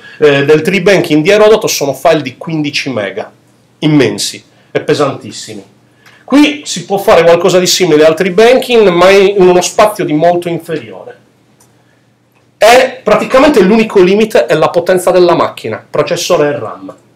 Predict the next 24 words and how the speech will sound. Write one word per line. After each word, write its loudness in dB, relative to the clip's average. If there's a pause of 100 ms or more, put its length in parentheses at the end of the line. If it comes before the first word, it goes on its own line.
(1700)
E 2
infine, -4 (480)
la -4
completezza, -4
questo -12
è -8
ciò -12
che -16
mi -14
preme -10
di -14
più. -14
Vi -10
ricordate -4
il -10
problema -4
che -8
avevo -4
posto -10
all'inizio? -10 (420)
Il -4
dover 2
sacrificare -2
informazione. -8